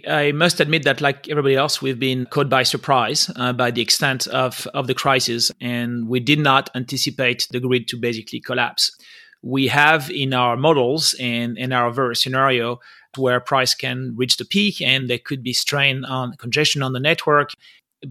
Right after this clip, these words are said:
but we never really anticipated that, uh, fifty percent of the generation capacity would go offline for days at a time, and at a time where you had thirty percent increase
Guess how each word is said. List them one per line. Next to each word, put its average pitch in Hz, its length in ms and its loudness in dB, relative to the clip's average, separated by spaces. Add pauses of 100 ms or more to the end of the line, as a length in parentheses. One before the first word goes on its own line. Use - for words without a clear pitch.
but 139 300 2
we 143 100 2
never 135 320 4
really 120 340 0
anticipated 120 760 -4
that, 113 240 -2 (300)
uh, 123 60 -8
fifty 143 300 -2
percent 127 500 0
of 123 240 -2
the 113 100 -4
generation 123 400 -2
capacity 123 540 -4
would 113 220 -6
go 123 80 0
offline 131 500 0 (380)
for 127 500 2
days 139 540 2
at 127 140 -10
a 117 40 -10
time, 151 380 -2 (360)
and 127 420 2
at 120 100 -2
a 127 60 2
time 127 260 2
where 123 160 2
you 120 160 0
had 117 120 -4
thirty 123 260 -4
percent 123 380 -2
increase 120 440 -2